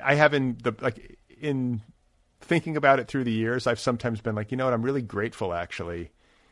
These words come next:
that I got that kind of film school training.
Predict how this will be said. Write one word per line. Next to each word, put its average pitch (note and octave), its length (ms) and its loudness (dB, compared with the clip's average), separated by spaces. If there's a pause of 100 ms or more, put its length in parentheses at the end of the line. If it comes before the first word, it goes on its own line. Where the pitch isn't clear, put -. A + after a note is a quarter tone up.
(300)
that A#2+ 120 -2
I G2+ 120 -2
got G2+ 400 -2
that G#2 300 -6
kind G2+ 260 -6
of F2+ 100 -10
film F2+ 480 -8 (1120)
school - 560 -6
training. D#2 560 -6